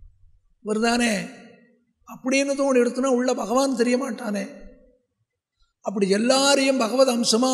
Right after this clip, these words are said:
பார்க்கணும்னா மனசுல பக்தி இருக்கணும், பிரம்ம சாட்சா்காரம் உண்டாகணும், எல்லா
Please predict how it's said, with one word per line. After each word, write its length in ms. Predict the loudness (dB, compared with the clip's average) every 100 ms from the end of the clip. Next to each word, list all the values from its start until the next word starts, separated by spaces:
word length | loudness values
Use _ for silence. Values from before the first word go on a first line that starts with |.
| 0
பார்க்கணும்னா 680 | -2 -2 -2 -2 -2 -4 -6 -8 -16 -20 -20 _ _ _ _ _ _ _ _
மனசுல 420 | -10 -6 0 2
பக்தி 340 | 2 -2 0 0
இருக்கணும், 420 | 0 -2 -2 -4 -10 -20 -20 -20 _ _ _ _ _ _ _ _ _ _ _ _ _ _ _ _ _
பிரம்ம 300 | -4 -2 0
சாட்சா்காரம் 960 | 2 0 -2 0 0 0 -2 -2 0 0
உண்டாகணும், 540 | -2 -4 -4 -6 -6 -10 -20 -20 _ _ _ _ _ _ _ _ -6
எல்லா 380 | 0 0 2